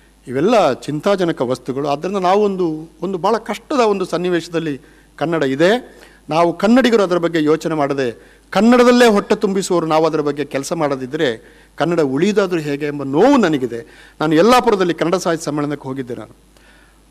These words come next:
ನನ್ನನ್ನು ಕರೆದಿದ್ರು ಉತ್ತರ ಕನ್ನಡಕ್ಕೆ. ಅಲ್ಲಿ ನಾನು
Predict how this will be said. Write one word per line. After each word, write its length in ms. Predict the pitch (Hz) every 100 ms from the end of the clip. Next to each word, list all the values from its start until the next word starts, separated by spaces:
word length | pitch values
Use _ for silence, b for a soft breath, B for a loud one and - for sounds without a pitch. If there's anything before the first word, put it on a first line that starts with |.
| _
ನನ್ನನ್ನು 320 | 151 160 160
ಕರೆದಿದ್ರು 400 | 160 190 233 190
ಉತ್ತರ 220 | 139 - 131
ಕನ್ನಡಕ್ಕೆ. 460 | 123 113 104 - _ _ _ _ b b b b _ -
ಅಲ್ಲಿ 220 | 247 277
ನಾನು 240 | 247 233